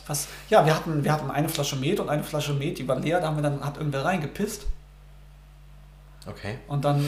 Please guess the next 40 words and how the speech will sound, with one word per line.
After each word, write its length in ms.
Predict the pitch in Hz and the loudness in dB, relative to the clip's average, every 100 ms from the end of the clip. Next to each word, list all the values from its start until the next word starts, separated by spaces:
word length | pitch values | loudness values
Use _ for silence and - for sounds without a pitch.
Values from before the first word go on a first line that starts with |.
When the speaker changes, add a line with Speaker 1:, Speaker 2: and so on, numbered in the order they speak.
| 143 | 0
Speaker 1:
sind 180 | 139 151 | 0 2
wir 80 | 147 | 2
damit 200 | 147 139 | 2 2
rumgelaufen 500 | 160 156 151 160 160 | 0 2 4 4 4
und 80 | 147 | 4
haben 120 | 147 | 4
gefragt, 340 | 143 147 147 | 2 4 2
„Hier, 260 | - 147 131 | 2 0 0
du 100 | 127 | -4
kriegst 320 | 135 151 - | -6 -6 -4
fünf 240 | - 170 147 | -4 -4 0
Euro, 260 | 160 185 | 0 0
du 60 | 165 | 0
musst 200 | 165 - | 0 0
entscheiden, 580 | 143 151 151 151 147 139 | -2 0 0 0 -2 -2
was“, 260 | 147 143 127 | -4 -4 -8
nee, 200 | 131 120 | -10 -10
ich 120 | 147 - | -10 -4
glaub, 260 | 139 147 - - - - - - - | -4 -4 -8 -18 -20 -20 -20 -12 -4
gar 220 | 143 147 | -4 -2
keine 180 | 139 131 | -6 -8
fünf 240 | 135 123 | -10 -8
Euro. 220 | 113 127 | -8 -8
Nur 140 | 131 131 | -6 -2
wir 60 | |
haben 100 | 147 | 0
ja 80 | 147 | 0
zwei 200 | - 151 | 0 -2
Flaschen, 300 | 151 165 160 | 0 -2 0
eine 140 | 143 151 | -2 -2
ist 80 | |
voll 160 | - 156 | 0 0
mit 180 | 143 135 | 0 0
Met, 220 | 147 160 | 0 0
die 100 | - | -2
andere 180 | 151 139 | -2 -2
ist 80 | - | -4
voll 200 | - 143 | -2 -2
mit 160 | 139 | -2
Pisse. 320 | - 185 214 | -2 0 0